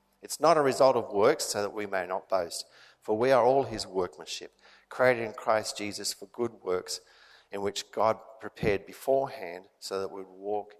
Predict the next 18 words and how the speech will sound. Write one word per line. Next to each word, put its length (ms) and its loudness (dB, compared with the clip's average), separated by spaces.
in 320 -18
them." 240 -8
Praise 340 -6
God. 280 -12
Now, 100 -6
there's 160 -10
two 220 -8
senses 480 -8
here 200 -12
in 60 -12
which 220 -12
God 200 -2
represents 540 -6
our 160 0
value. 540 -2
One 400 2
is, 420 -2
is 440 -8